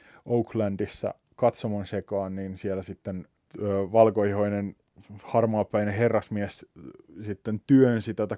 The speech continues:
Kyle Laurya, joka oli lentänyt sinne katsojien sekaan, ja tästä nousi sitten hirveä haloo, kun selvisi, että tämä valkoihoinen he-, harmaapäinen herrasmies oli niin sanottu vähemmistöomistaja tässä Golden State Warriorsissa, jolloin siinä oli suoraan sellainen lataus.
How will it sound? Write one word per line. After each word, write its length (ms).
Kyle 140
Laurya, 460
joka 240
oli 160
lentänyt 400
sinne 240
katsojien 440
sekaan, 440
ja 120
tästä 300
nousi 320
sitten 200
hirveä 240
haloo, 340
kun 140
selvisi, 440
että 180
tämä 180
valkoihoinen 680
he-, 180
harmaapäinen 560
herrasmies 520
oli 200
niin 160
sanottu 500
vähemmistöomistaja 1160
tässä 200
Golden 340
State 320
Warriorsissa, 600
jolloin 320
siinä 180
oli 100
suoraan 480
sellainen 480
lataus. 600